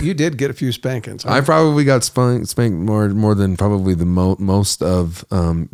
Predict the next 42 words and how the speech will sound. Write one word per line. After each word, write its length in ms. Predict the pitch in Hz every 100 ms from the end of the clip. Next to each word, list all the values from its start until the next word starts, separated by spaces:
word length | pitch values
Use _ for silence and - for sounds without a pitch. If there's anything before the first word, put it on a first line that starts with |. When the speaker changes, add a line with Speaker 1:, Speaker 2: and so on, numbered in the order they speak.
| 87
Speaker 2:
population 500 | 95 90 92 90 82
of 60 | 82
Utah's 320 | 87 85 80
kids 240 | - 76
combined. 520 | - 78 76 67 69 -
Speaker 1:
Probably. 380 | 175 196 151 139 _
Speaker 2:
Probably. 400 | 98 90 78 78
But, 200 | 78 101
uh, 220 | 104 98 95 - -
<laughs> 200 | - 127
you 60 |
know, 180 | 131 143 151
hey, 140 | 175
look 140 | 170 196
at 60 |
me 60 | 214
now. 280 | 208 214 147
I 220 | 113 127
feel 140 | -
like 100 | 147 139
I'm 160 | 139
doing 200 | 135 147
better. 280 | 117 120 131 170
I'm 140 | 160 151
not 180 | 156 143
perfect 280 | 147 143
by 100 | 107
any 140 | 98 98
means, 340 | 95 107 127
but, 180 | 104 104
uh, 260 | 101 92 90 - _
obviously, 680 | - 123 117 - 117 110 104 - - _ _ _
uh, 340 | - 101 92 92
it 60 | 95
worked, 640 | 110 104 113 - - -
maybe. 360 | 107 87 101 104
<laughs> 80 | -
I 140 | 151 123
don't 160 | 139 -
know. 840 | 117 - - - - - _ 123
Um, 500 | 104 98 95 95 87 _ _ _ _ _ -
but, 400 | 127 117 113 95